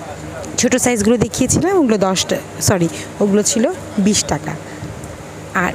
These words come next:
এই সাইজটা হচ্ছে, আহ, তিরিশ টাকা। এগুলো চাইলে আমরা ক্লিপ আছে না, খোপার যে কাটা, সেটা দিয়েও ব্যবহার করতে পারি এবং আরও সহজ করার জন্য এইটা ইউজ করতে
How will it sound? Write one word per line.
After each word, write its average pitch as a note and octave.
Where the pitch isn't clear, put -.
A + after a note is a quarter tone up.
এই D#4+
সাইজটা G3+
হচ্ছে, F#3
আহ, F3
তিরিশ B3
টাকা। F#3+
এগুলো D#4+
চাইলে G#3
আমরা F3+
ক্লিপ D#4+
আছে F4
না, G4+
খোপার C#4
যে A#3+
কাটা, A#3+
সেটা C4
দিয়েও C4
ব্যবহার C#4
করতে C#4+
পারি C#4
এবং C#4+
আরও A#3+
সহজ D4
করার G#3+
জন্য G3+
এইটা G3
ইউজ F3+
করতে F3